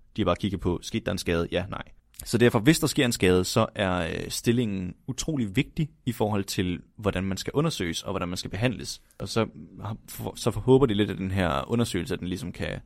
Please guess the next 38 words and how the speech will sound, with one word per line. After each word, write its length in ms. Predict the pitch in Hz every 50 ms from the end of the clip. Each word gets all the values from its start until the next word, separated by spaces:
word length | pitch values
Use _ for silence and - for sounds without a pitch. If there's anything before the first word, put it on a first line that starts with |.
| _ _ _ -
hjælpe 280 | - 110 107 107 - 101
med 80 | 95
at 100 | 80 85
lave 220 | 87 90 87 87 90
nye 160 | 98 98 101
kliniske 360 | - - 101 82 - - -
guidelines 480 | - 95 110 120 123 110 98 92 90 -
i 20 |
forhold 280 | - - 101 98 95 90
til, 300 | - - 95 92 90 87 - - - - _ - -
at 100 | - 98
man 120 | 98 95
også 120 | 90 -
spørger 180 | - - 87 87
ind 80 | 82 -
til 100 | 98 -
stillingen, 360 | - - 131 127 123 120 117
fordi 200 | - - 101 101
det 160 | - 98 90
kan, 300 | - - 90 87 87 90 - _ _ _ _ - - -
al-, 100 | 92 95 - -
altså 160 | 101 92 90
det, 220 | 95 101 - - -
det 100 | 107 -
kan 80 | 113 -
afgøre, 320 | - 95 90 95 87 76
om 240 | - - 82 87 87
der 100 | 85 82
er 100 | 82 90
sket 280 | - - - 85 - -
skader 240 | - - 82 82 82
på 120 | - 92
urinrøret 440 | 92 92 98 98 95 92 90 85 - -
og 80 | -
så 80 | - -
sådan 120 | - -
nogle 120 | - - -
ting. 180 | - - -